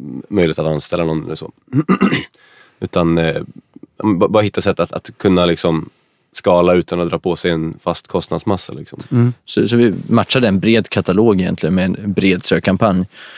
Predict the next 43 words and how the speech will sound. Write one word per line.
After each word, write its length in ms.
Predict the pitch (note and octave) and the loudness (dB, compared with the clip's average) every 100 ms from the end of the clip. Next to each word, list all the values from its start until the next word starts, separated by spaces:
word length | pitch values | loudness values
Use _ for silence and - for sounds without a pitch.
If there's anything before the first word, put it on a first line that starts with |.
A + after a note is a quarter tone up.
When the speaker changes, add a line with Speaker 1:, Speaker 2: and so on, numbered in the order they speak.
| - - | -20 -4
Speaker 3:
Och 120 | G#2 | 0
så, 300 | G#2+ F#2+ F2 D2 | 4 4 4 0
så 120 | G#2 G#2+ | 0 2
vi 60 | |
jobbade 220 | G#2 G2+ | 4 4
dels 220 | G#2 G#2 - | 4 4 2
med 100 | F#2 | 2
det 60 | |
och 80 | F#2 | 2
sen 160 | F#2+ F2+ | 2 2
alla 300 | F2+ F2+ F#2 - | 2 0 -2 -6
typer 200 | - F2+ | -6 -2
av 60 | E2 | -2
shoppingsajter, 540 | F#2 F2 E2+ E2 D#2+ | -2 -2 -2 -2 -4
Kelko, 580 | D#2+ E2 E2 F2 E2+ E2+ | -4 -4 -2 0 0 0
Priceline, 540 | F2 E2+ - D#2 E2+ E2+ | -2 -2 -2 -2 -4 -4
Prisjakt 400 | F2+ E2+ E2+ - | -4 -4 -6 -6
och 60 | |
så 80 | - | -2
vidare, 300 | F2 D#2 D2+ | 0 0 0
som, 260 | F#2 F2+ F2+ - - - - | 0 -2 -2 -6 -20 -20 -18
som 160 | - G2+ | -2 2
ju 40 | |
inte 160 | G2 F2 | 4 4
alls 220 | A#2 A2 | 2 2
bara 240 | - G2 F2 | 2 4 4
är 60 | |
prisjämförelser 720 | F2+ F#2 G2 F#2 A#2+ F2+ F2 D#2+ | 2 2 2 2 2 2 2 2
utan 460 | D2 F2 D#2+ D2+ E2+ - | 2 0 0 -2 -6 -4
även 320 | F#2 E2+ G2+ - | -2 0 -2 -4
mycket... 400 | - F#2+ - F2+ E2 - - | -4 -4 0 -2 -2 -12 -10
Som, 260 | E2 G2 - | -4 -4 -4
som, 160 | G#2+ | -2
de 220 | B2 A2+ | 2 2
har 180 | G2 G#2 | 4 4
mycket 260 | G2 - F2 | 4 2 -2
trafi-, 240 | F#2 G#2+ - | -2 0 2
nischad 440 | G#2+ - F2 F2 - A#2 | 2 4 2 0 -8 -4
söktrafik 720 | - F2+ - F2 G2+ - - - | -2 0 0 0 0 -2 -12 -12
som 180 | - G2 | -6 -2
Speaker 2:
Mm. 140 | F#2+ F2 | 0 0
Speaker 3:
de 80 | |
sen 240 | F2+ F2 | 0 0